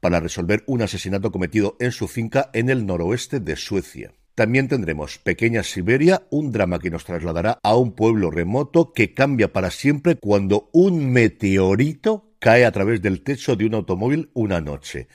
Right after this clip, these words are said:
Hay gente que tiene unas ideas absolutamente maravillosas. También tendremos La Conexión Sueca, un drama en la Segunda Guerra Mundial, basada en la historia real de Gösta Ensel, un burócrata anónimo del Ministerio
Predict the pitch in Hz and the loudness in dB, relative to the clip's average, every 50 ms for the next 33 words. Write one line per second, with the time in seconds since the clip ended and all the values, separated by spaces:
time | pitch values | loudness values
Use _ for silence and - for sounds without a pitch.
0 | _ - - 90 101 92 - - 107 113 117 135 123 92 92 87 101 101 110 104 | _ -8 -2 -2 -2 -2 -2 -4 -4 -4 -2 -2 0 0 0 0 0 -4 -2 -2
1 | 95 87 - - 80 92 113 117 - - 85 80 - - 85 90 87 101 95 104 | -4 -4 -4 -2 -2 0 -2 -2 -4 -10 -12 -10 -8 -8 -8 -4 -4 -2 -2 -2
2 | - - 101 73 73 65 65 67 71 71 73 - - 65 64 - - - _ _ | -4 -4 -6 -6 -6 -8 -8 -8 -8 -8 -10 -12 -12 -16 -18 -20 -20 -20 _ _
3 | - 107 98 101 110 131 139 131 139 131 113 85 85 80 80 80 78 82 87 90 | -2 0 0 2 2 2 2 2 0 0 2 2 -2 -2 -2 -6 -6 -4 -2 -2
4 | 82 - - 95 85 85 80 - - - 131 120 107 85 - - - - 120 139 | -2 -2 -4 -4 -4 -4 -6 -8 -6 -4 -4 -4 -4 -6 -10 -12 -6 0 2 2
5 | 160 156 - 175 175 180 - - 113 107 104 92 101 110 98 92 82 82 78 - | 2 2 2 2 2 2 2 -2 -4 -2 -2 -2 -2 -2 -2 -2 -2 -4 -6 -6
6 | - 85 101 98 90 85 80 85 82 71 73 73 73 76 76 76 73 85 90 104 | -8 -8 -6 -4 -4 -4 -2 -4 -4 -4 -4 -6 -6 -6 -10 -8 -4 -2 0 2
7 | 123 156 170 - - - - 85 104 95 - - 127 123 131 131 123 107 95 - | 2 2 0 -2 -6 -10 -2 0 0 0 0 0 2 2 4 4 4 2 0 0
8 | - - 123 117 117 104 95 101 110 123 120 110 123 110 95 87 127 131 - - | 0 -2 2 2 2 2 2 0 0 0 0 0 0 0 0 -2 -4 -6 -6 -6
9 | - 151 - - - 113 104 95 - - 78 69 - _ - 143 156 143 101 80 | -6 -6 -6 -2 0 0 0 0 -4 -8 -10 -10 -10 _ -2 0 0 0 0 -4
10 | 90 95 95 98 131 139 131 - 95 78 - 80 76 76 78 82 98 113 113 95 | -4 -2 0 0 0 0 0 -2 -4 -4 -2 -2 -2 -2 -2 -2 -4 -4 -2 -2
11 | 85 80 78 76 76 76 78 76 71 - - 110 101 92 80 71 | -2 -2 -4 -4 -6 -6 -8 -10 -10 -8 -4 -2 0 0 -2 -4